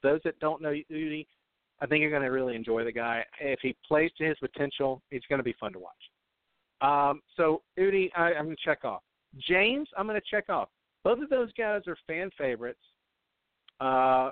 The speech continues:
and both of them won, you know, a favorite player. And typically favorite players are people that we vote on and we think, "You know what? You really played hard and you deserve something out of this. You might have gotten screwed, or maybe you made a one bad move, but you were enjoyable to watch,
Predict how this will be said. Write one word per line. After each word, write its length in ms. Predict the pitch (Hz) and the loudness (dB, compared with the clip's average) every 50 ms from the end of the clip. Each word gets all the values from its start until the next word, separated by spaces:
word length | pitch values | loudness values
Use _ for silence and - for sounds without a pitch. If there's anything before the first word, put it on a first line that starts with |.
| - _ 156 | -6 _ -10
and 200 | 147 147 139 135 | -10 -10 -2 0
both 260 | 151 160 196 190 - | 2 2 2 2 0
of 160 | 196 185 175 | -4 -4 -4
them 220 | 175 165 160 156 | -6 -6 -4 -4
won, 340 | 147 147 147 147 147 151 147 | -2 0 0 0 0 -2 -4
you 100 | 143 143 | -6 -4
know, 340 | 135 131 123 123 123 127 - - | -2 0 0 0 0 -2 -4 -8
a 120 | 135 117 - _ | -10 -12 -4 _
favorite 300 | 151 139 135 165 160 - _ | 0 0 0 0 -4 -4 _
player. 380 | - 113 107 104 104 110 113 - _ _ _ _ _ _ _ _ _ _ | -2 -2 -2 -2 -4 -6 -8 -10 _ _ _ _ _ _ _ _ _ _
And 160 | - 175 180 - | -6 -6 -6 -2
typically 440 | - 254 247 - 262 - - 247 214 - | -4 -4 -2 -2 -4 -2 -4 -6 -4 0
favorite 340 | - 202 196 196 208 202 - _ | 2 2 4 4 2 -2 -4 _
players 400 | - 165 151 151 156 160 165 156 | -2 -2 -2 0 -2 -2 -4 -4
are 80 | 147 139 | -6 -6
people 300 | - 160 160 160 165 160 | -4 -4 -4 -4 -2 -2
that 120 | 156 139 | -2 -2
we 120 | 147 143 | -2 -4
vote 220 | 139 139 131 135 135 | -2 0 0 0 0
on 100 | 139 139 | 0 -4
and 100 | 147 160 | -4 -6
we 60 | 170 | -8
think, 240 | - _ 214 208 - | -8 _ -10 -10 -8
"You 80 | 247 247 | -6 -4
know 140 | 262 277 277 | -2 0 0
what? 320 | 277 277 277 277 - 170 | 0 0 -2 -4 -4 -4
You 120 | 170 160 | -6 -2
really 200 | 175 208 208 208 | 0 2 2 2
played 300 | 208 - - 175 170 165 | 0 -2 -2 -4 -4 -4
hard 240 | 143 147 156 151 151 | -4 -4 -4 -2 -2
and 120 | 139 135 131 | -4 -6 -8
you 80 | 131 | -8
deserve 360 | 127 123 117 120 131 123 117 - - _ _ | -8 -8 -4 -2 -2 -2 -2 -4 -10 _ _
something 320 | 160 156 156 - 147 131 | -6 -4 -4 -6 -8 -4
out 100 | 131 123 | -4 -4
of 60 | 123 117 | -2 -2
this. 160 | 117 113 - - | -4 -4 -4 -6
You 80 | 139 151 | -8 -4
might 140 | 180 185 180 | -2 0 0
have 100 | 175 165 | 0 0
gotten 220 | 165 147 127 120 - - | 0 -2 -4 -6 -14 -14
screwed, 520 | - - 117 113 110 110 107 107 107 101 - | -6 -4 -2 0 0 0 -2 -4 -6 -8 -8
or 400 | - 131 123 120 120 120 120 - - _ _ _ _ _ _ _ _ _ | -8 -4 -2 0 0 0 0 -2 -6 _ _ _ _ _ _ _ _ _
maybe 200 | 190 202 196 202 | 0 0 0 0
you 60 | 196 | 0
made 220 | 185 180 180 175 156 | 2 2 2 4 2
a 60 | 143 | 0
one 340 | 131 131 135 143 139 139 135 - | -2 -2 -2 -2 -4 -4 -2 0
bad 260 | 147 143 143 139 135 | 2 4 4 4 2
move, 380 | 127 123 123 131 131 131 127 - | 0 -4 -4 -4 -4 -4 -6 -8
but 80 | 117 - - | -14 -12 -10
you 60 | 147 | -10
were 80 | 135 127 | -10 -10
enjoyable 440 | 120 117 135 151 156 160 156 147 139 | -8 -2 0 2 2 2 2 0 -2
to 60 | 131 | -2
watch, 420 | 120 117 117 120 123 120 127 - | -2 0 2 4 4 4 2 -2